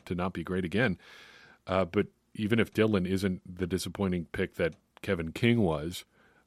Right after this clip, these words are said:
um, I think there's a lot of parallels there, and you're probably just talking yourself into it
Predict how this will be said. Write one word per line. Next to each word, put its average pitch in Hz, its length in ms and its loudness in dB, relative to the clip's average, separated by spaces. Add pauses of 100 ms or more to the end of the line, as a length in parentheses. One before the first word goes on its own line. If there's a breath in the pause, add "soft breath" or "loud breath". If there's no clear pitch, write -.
um, 76 500 -4 (460)
I 90 60 -6
think 113 160 -2
there's 98 140 2
a 92 60 2
lot 87 180 0
of 87 80 -4
parallels 92 540 2
there, 76 360 -10
and 85 320 -8
you're 85 140 -8
probably 92 500 -2
just 85 280 -6
talking 92 340 -8
yourself 87 360 -4
into 90 300 -2
it 80 140 -4